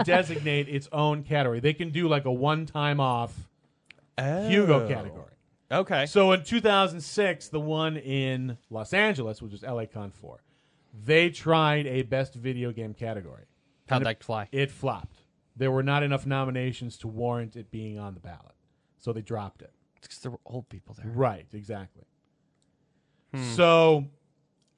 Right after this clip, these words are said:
Speaker 1: I'm, I'm of two minds of this. One would be to just go in, you know, this Labor Day weekend and just propose it in front of the group, of which it will probably fail, because
Speaker 2: Right.
Speaker 1: it's all old people.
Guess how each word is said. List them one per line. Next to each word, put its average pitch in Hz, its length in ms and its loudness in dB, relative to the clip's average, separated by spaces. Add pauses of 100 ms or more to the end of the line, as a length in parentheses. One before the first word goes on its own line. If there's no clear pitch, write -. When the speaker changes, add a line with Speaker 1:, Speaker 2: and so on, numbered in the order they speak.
(680)
Speaker 1:
I'm, 175 300 2
I'm 165 200 0
of 143 140 -4
two 190 160 -4
minds 170 380 0
of 117 80 -12
this. 113 140 -8
One 202 520 4
would 175 140 -2
be 165 180 0
to 135 100 -8
just 127 260 -6
go 156 320 4
in, 131 460 0 (1040)
you 147 100 0
know, 131 120 4
this 139 200 -2
Labor 143 260 2
Day 135 120 2
weekend 131 460 -2
and 127 160 -4
just 123 180 -6 (140)
propose 175 640 6
it 127 160 -2
in 120 100 -6
front 135 300 -2
of 113 80 -4
the 117 80 -8
group, 123 400 -2 (420)
of 117 140 -8
which 131 180 -2
it 120 40 -8
will 107 100 -10
probably 123 540 -2
fail, 85 440 -14
because 143 120 -4
Speaker 2:
Right. 113 200 4
Speaker 1:
it's 107 120 -8
all 104 120 -4
old 92 180 -14
people. 90 320 -20